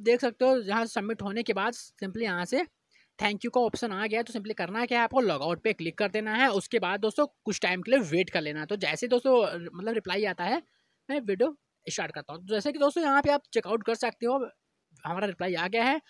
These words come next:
तो दोस्तों welcome again। जैसे कि दोस्तों आप चेकआउट कर सकते हो हमारा नेम यहाँ से एक्सेप्ट हो गया है। तो simply दोस्तों करना क्या है, आपको यहाँ से simply पासवर्ड एंटर मैं यहाँ से कर लिया हूँ। तो उसके बाद करना क्या है, यहाँ पे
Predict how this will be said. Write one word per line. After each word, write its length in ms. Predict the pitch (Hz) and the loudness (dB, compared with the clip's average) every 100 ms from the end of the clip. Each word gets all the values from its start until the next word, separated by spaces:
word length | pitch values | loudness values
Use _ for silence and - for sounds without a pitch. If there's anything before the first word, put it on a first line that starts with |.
| - _ - | -20 _ -8
तो 60 | |
दोस्तों 200 | 302 349 247 | -2 0 2
welcome 380 | 185 180 254 214 | 0 0 -2 -2
again। 320 | 226 269 339 - _ _ _ _ _ _ _ _ _ _ _ _ - | 0 0 0 -6 _ _ _ _ _ _ _ _ _ _ _ _ 0
जैसे 380 | 226 226 226 339 | 4 4 4 4
कि 60 | |
दोस्तों 280 | 302 294 320 | 6 8 8
आप 180 | 302 277 - _ | 8 6 -4 _
चेकआउट 300 | 226 202 220 | -4 0 0
कर 160 | - 247 | 2 4
सकते 240 | 277 - | 4 6
हो 60 | 277 | 8
हमारा 260 | 269 262 262 | 8 8 8
नेम 160 | 262 | 6
यहाँ 180 | 262 262 | 6 6
से 160 | 262 233 | 6 4
एक्सेप्ट 320 | - 233 - | 4 -2 -4
हो 260 | - 156 214 | -4 0 4
गया 160 | 247 | 6
है। 80 | 247 | 6
तो 100 | 247 | 4
simply 320 | 240 233 269 233 | -2 0 2 4
दोस्तों 240 | 240 - | 4 4
करना 340 | - 170 214 254 | 2 2 4 6
क्या 160 | 262 247 | 8 8
है, 240 | 254 262 - _ _ _ _ - | 8 2 -4 _ _ _ _ -2
आपको 280 | 214 - | -2 2
यहाँ 220 | 247 233 233 | 4 4 0
से 100 | 254 | -2
simply 200 | 240 233 | -4 -2
पासवर्ड 340 | 180 165 208 | -2 -2 -4
एंटर 220 | 220 226 | -4 -4
मैं 140 | 220 220 | -4 -2
यहाँ 140 | 220 | -2
से 100 | 214 | -2
कर 140 | - 170 | -4 -2
लिया 200 | 220 220 | 0 0
हूँ। 140 | 233 | 2
तो 120 | 233 208 | 2 2
उसके 280 | 175 - | 0 -4
बाद 80 | 220 | -6
करना 300 | - 165 208 | -4 -2 -2
क्या 160 | 220 226 | 2 4
है, 80 | 226 | 4
यहाँ 160 | 196 | 2
पे 120 | 202 | 2